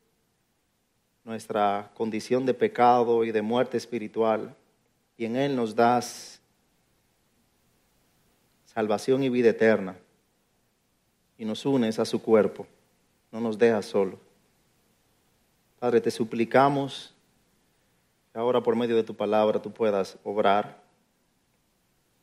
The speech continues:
alentar, traer luz, traer salvación,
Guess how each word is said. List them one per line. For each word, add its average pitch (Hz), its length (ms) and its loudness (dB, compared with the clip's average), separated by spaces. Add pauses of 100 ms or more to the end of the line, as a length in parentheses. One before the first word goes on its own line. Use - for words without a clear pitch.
(220)
alentar, 104 720 2 (420)
traer 101 300 2
luz, 104 500 -10 (220)
traer 101 240 -2
salvación, 101 720 -4